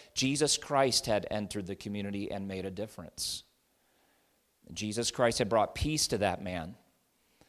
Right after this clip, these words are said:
And so now Mark wants to continue some of the stories related to Jesus' life and ministry. And so in Mark five, verse twenty-one,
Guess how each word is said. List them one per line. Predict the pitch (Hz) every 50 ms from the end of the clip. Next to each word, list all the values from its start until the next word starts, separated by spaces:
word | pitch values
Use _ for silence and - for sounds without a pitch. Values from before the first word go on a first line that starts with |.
| _ _ - - _
And | - 107
so | - 156
now | 156 160 160 160
Mark | 165 175 175 202 226 -
wants | 214 214 208 - -
to | 190
continue | - - 175 160 139 - 208 208 214 208 185 151 143 143 143 160 160
some | - - - 165 165 175
of | 160
the | 185 180
stories | - - - - 202 208 208 185 165 147 - 139
related | 151 139 147 151 151 170 165 139
to | 139
Jesus' | 123 123 135 156 160 151 175 151 -
life | 151 147 143 143 143 156
and | 147 151
ministry. | 175 196 214 196 - - 135 131
And | 127 131
so | - 151 143 147
in | 143
Mark | 143 143 160 175 -
five, | - - 190 202 208 185 147 156 156 - - - - - - -
verse | 139 160 160 -
twenty-one, | - - 175 185 196 208 190 151 147 135 131 147 165 185 170